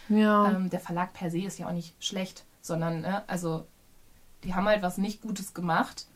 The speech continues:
Speaker 1: Mhm.
Speaker 2: und sich jetzt auch im Nachhinein eher bescheiden dazu verhalten. Also,
Speaker 1: Ja.
Speaker 2: ja, weiß nicht, schwierig.
Speaker 1: Mhm.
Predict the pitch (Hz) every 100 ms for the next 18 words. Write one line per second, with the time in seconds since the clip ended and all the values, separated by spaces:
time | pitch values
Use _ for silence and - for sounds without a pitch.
0 | - 208 196 196 202 196 208 202 - 175
1 | 208 - _ - - 208 180 190 214 165
2 | 160 160 180 - _ _ _ _ 185 170
3 | 165 160 156 - 185 180 185 165 160 156
4 | 147 - 170 165 165 160 - 151 - 160
5 | 160 156 160 - 208 208 196 196 - -
6 | - - 156 160 165 _ _ _ - -
7 | 160 175 170 - 190 180 180 - _ -
8 | 214 214 208